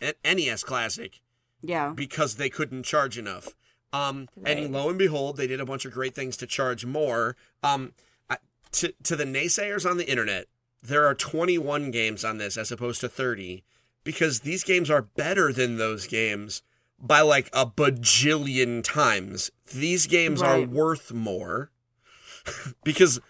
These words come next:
Speaker 1: for real, guys, these games are better than the S-,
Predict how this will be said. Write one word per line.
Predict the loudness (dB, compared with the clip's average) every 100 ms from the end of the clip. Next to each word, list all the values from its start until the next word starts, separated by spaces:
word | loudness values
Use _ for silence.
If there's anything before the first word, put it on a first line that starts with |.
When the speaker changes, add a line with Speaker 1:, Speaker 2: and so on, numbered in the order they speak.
| _ _ _
Speaker 1:
for | -8 0 2
real, | 4 4 6
guys, | 6 4 4 0 -6 -8 _ _ _ _ _ _ _ _ _ -6
these | -2 0
games | 0 2
are |
better | 4 4
than | 2
the | -2
S-, | -4